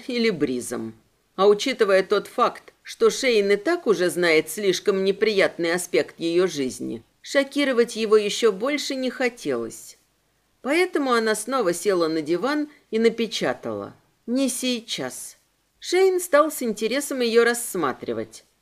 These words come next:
«Ты скрываешься от правительства?»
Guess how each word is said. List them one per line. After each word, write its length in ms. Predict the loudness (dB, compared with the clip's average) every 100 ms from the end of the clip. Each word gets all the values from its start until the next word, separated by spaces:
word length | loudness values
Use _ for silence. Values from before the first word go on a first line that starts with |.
| _ _ _ _
«Ты 300 | 2 4 2
скрываешься 800 | -2 0 2 6 4 2 2 2
от 160 | 2
правительства?» 840 | 2 4 4 0 -2 -4 -8 -10 -10